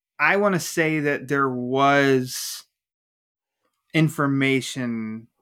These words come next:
about it at the time, but it, it would have had to have been, like, maybe Scott Snyder tweeted something out. Uh, I don't remember, and I didn't,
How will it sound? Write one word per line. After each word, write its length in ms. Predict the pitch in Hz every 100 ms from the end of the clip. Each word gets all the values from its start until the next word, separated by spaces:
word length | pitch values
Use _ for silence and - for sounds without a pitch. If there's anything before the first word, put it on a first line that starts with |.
| _ 135
about 500 | 120 139 147 135 117
it 460 | 101 - - - _ _ _
at 220 | 135 135 156
the 80 |
time, 560 | 156 - 175 180 196 190 _ _
but 100 | 143
it, 120 | 143 139 156
it 60 |
would 140 | 170 160
have 80 |
had 260 | 123 139 139
to 60 | 135
have 140 | 123
been, 180 | 127 120
like, 240 | 117 117 -
maybe 260 | 131 123 123
Scott 360 | - 139 113
Snyder 440 | 117 127 120 113 110
tweeted 400 | - 131 113 107
something 340 | - 110 110
out. 360 | 104 113 127 120 _ _ _ _
Uh, 280 | 120 113 110 - _
I 180 | 143 151
don't 240 | 135 127
remember, 680 | 131 131 127 127 127 123 123
and 160 | 131 120
I 180 | 107 120
didn't, 460 | 123 117 113 -